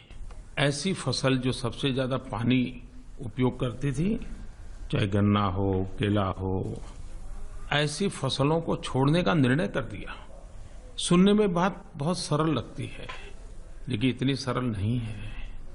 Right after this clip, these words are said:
सबने मिलकर के कितना बड़ा संकल्प किया होगा।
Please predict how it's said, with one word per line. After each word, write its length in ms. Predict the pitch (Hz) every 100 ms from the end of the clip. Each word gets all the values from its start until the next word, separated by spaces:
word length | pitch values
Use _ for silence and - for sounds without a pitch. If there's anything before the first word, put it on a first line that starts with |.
| - - - - - -
सबने 380 | - 120 123
मिलकर 360 | 123 101 107 135
के 180 | 127 135
कितना 340 | - - 131
बड़ा 200 | 139 139
संकल्प 560 | 131 - 110 120 151 131
किया 280 | - 104 104
होगा। 440 | 113 107 117